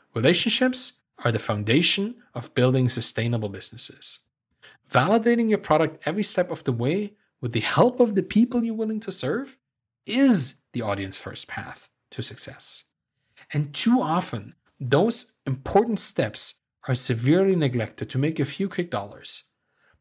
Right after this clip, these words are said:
People building a following quickly, growth hacking their Twitter followers just to throw any product at them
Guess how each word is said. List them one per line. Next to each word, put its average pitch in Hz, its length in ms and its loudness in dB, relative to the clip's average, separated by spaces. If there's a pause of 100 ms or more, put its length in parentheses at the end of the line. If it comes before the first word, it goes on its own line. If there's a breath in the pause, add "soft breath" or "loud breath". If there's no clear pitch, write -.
People 226 320 0
building 190 440 4
a 170 40 -2
following 160 400 0
quickly, 180 640 0 (180 soft breath)
growth 147 320 2
hacking 139 380 -2
their 143 100 4
Twitter 139 300 2
followers 190 520 -2
just 143 300 -2
to 147 80 0
throw 139 380 -2 (100)
any 185 260 4
product 101 400 -2
at 107 160 -6
them 156 320 2